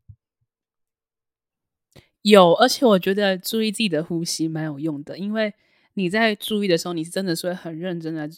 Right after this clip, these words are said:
在注意跟调节你的呼吸，然后你就会忘了你原本在烦恼跟担心什么，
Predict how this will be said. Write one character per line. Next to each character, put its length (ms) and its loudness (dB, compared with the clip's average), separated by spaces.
在 320 0
注 320 -2
意 120 -4
跟 200 -10
调 340 2
节 160 -8
你 160 -10
的 140 -14
呼 260 -8
吸， 300 -8
然 120 -6
后 80 -4
你 60 -8
就 100 -8
会 140 -4
忘 300 4
了 120 -6
你 140 -8
原 240 -6
本 140 -12
在 200 -14
烦 360 -14
恼 140 -12
跟 240 -16
担 220 -14
心 240 -12
什 140 -20
么， 160 -20